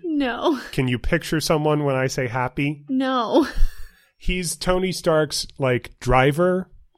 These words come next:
Speaker 1: Oh, okay, yes.
Speaker 2: Okay, now you're picturing him. That's Jon
Speaker 1: Uh-huh.
Speaker 2: Favreau. He also directed Iron Man and Iron Man two.
Speaker 1: Okay,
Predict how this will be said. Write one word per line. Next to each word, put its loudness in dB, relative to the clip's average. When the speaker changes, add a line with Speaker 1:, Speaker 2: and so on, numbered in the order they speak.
Speaker 1:
Oh, 10
okay, 0
yes. -4
Speaker 2:
Okay, 4
now 2
you're 0
picturing 0
him. -16
That's 0
Jon 2
Speaker 1:
Uh-huh. -4
Speaker 2:
Favreau. 0
He -2
also -6
directed -8
Iron -6
Man -6
and -10
Iron -6
Man -8
two. -12
Speaker 1:
Okay, -4